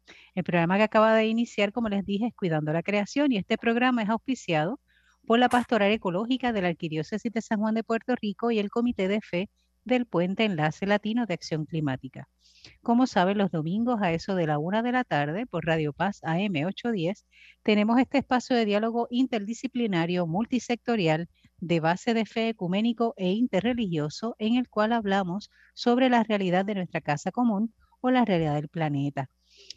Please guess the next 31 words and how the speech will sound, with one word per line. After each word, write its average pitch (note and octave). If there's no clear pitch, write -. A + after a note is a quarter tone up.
Y F3+
sí, D#3
sacamos D#3
ese F3+
espacio E3+
particular E3+
para D#3+
conocer D3
lo F3
que G3+
acontece G#3
en G3+
el D#3+
archipiélago D3
puertorriqueño C#3+
y B3
cómo A3+
repercute A#3
al F#3
resto E3
del F3+
planeta A3+
y G3
viceversa, F3
cómo E3+
el A#3
resto G#3+
del A3
planeta G#3+
también E3+
repercute F#3+